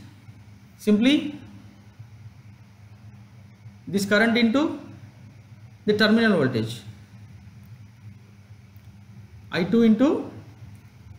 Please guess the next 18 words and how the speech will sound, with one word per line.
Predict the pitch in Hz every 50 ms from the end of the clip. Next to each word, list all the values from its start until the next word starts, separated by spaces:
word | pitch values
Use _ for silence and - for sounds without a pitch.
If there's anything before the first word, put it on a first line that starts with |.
| - - - - - - - - - - - - - - - - - - - - - - - - - - - - - - - - - - -
that | 151 147 156
is | 147 143
V | 147 180 196
T | 190 185 226 226
into | 220 214 202 233 202 190 233 262 - - - - - - - - - - - - - - - - - - - - - - - - - -
I | - 147 175
two | 175 - 226 185 151 196 254 - - - - - - - - - - - - - - - - - - - - - - - - - - - - - - - - - - - - - - - - - - - - - -
is | 156 156 156
the | 185 240 311 330 - - - - - - - - - - - -
output | 143 147 - - 196 180
voltage. | 165 143 135 131 147 185 220 - - - - - - - - - - - - - - - - - - - - - -
Now | 156 156 147 123 - - - -
output, | - 165 190 - - - 247 233 - - - - - -
uh, | -
output | 110 110 98 107 151 - - 226 -
power | - 180 170 160 165 208 - - - - - - - - - - - - - - - - - - - - - - - - - - - - - - 147 151
this | 240 254 247 254
power | - 226 220 220 226 180 165 196 247 - -